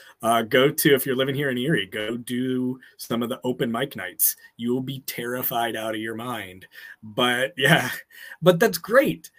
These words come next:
because you're gonna get embarrassed in front of students and you're gonna make mistakes and you're gonna slip up or your zipper is gonna be down one day.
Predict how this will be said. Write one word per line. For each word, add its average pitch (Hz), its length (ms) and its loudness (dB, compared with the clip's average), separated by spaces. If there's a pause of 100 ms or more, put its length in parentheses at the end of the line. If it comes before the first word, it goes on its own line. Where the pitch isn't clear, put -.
(120)
because 160 380 0
you're 156 100 0
gonna 180 160 0
get 156 140 0
embarrassed 151 460 -4
in 147 100 -4
front 127 180 -8
of 113 60 -10
students 98 420 -12
and 110 80 -12
you're 117 80 -10
gonna 127 140 -8
make 135 200 -10
mistakes 127 560 -6
and 110 60 -14
you're 107 100 -10
gonna 117 140 -12
slip 123 320 -4
up 120 180 -6
or 104 80 -10
your 104 220 -12
zipper 139 300 -2
is 120 100 -4
gonna 113 200 -10
be 107 140 -8
down 101 260 -8
one 95 200 0
day. 95 300 -16